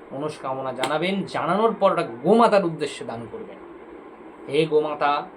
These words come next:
এটা আমি তোমার ভোজনের জন্য তোমাকে দান করলাম।" সোজা ওই অবস্থাতেই থালা থেকে প্যাকেটে ঢেলে নিতে পারেন বা ঝুড়িতে ঢেলে নিতে পারেন, অথবা থালা সমেত চলে যেতে পারেন। কারোর সঙ্গে কোনো কথা বলবেন না,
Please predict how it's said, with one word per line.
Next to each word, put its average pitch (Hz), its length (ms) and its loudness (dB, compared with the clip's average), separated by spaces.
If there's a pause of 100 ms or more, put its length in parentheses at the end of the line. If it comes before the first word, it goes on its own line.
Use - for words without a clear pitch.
(340)
এটা 139 160 -4
আমি 139 340 -6 (840)
তোমার 151 380 2
ভোজনের 131 480 -8
জন্য 135 340 -10 (460)
তোমাকে 117 240 -8
দান 110 320 -4
করলাম।" 107 280 -12 (1800)
সোজা 165 320 4
ওই 180 180 6
অবস্থাতেই 175 720 0 (640)
থালা 147 220 2
থেকে 151 180 -2
প্যাকেটে 139 380 -6
ঢেলে 120 220 -6
নিতে 165 200 -2
পারেন 165 260 -2 (240)
বা 123 100 -12
ঝুড়িতে 120 280 -8
ঢেলে 139 200 -6
নিতে 165 200 -4
পারেন, 160 220 -6 (540)
অথবা 156 280 -2
থালা 147 320 -2
সমেত 139 300 -4
চলে 135 180 -6
যেতে 120 160 -6
পারেন। 110 200 -10 (640)
কারোর 156 200 -2
সঙ্গে 165 220 -6
কোনো 151 220 -6
কথা 120 220 -4
বলবেন 156 300 -2
না, 156 220 -8